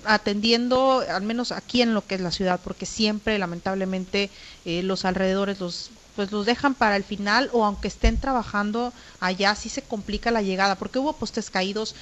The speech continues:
eh, sí, eh, sobre todo en la carretera Las Glorias, pero ya a-, ayer ya no estaban, o sea, perdón, al, al, el lunes, el lunes ya no estaban, pues, fueron el sábado o el domingo cuando se cayeron, y para el lunes ya los habían retirado.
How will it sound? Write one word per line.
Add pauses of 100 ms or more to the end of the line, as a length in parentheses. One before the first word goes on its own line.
(200)
eh,
sí,
eh,
sobre
todo
en
la
carretera
Las
Glorias, (360)
pero (320)
ya
a-,
ayer
ya
no
estaban,
o
sea, (120)
perdón,
al,
al,
el
lunes,
el
lunes
ya
no
estaban, (200)
pues, (340)
fueron (300)
el
sábado
o
el
domingo
cuando
se
cayeron,
y
para
el
lunes
ya
los
habían
retirado.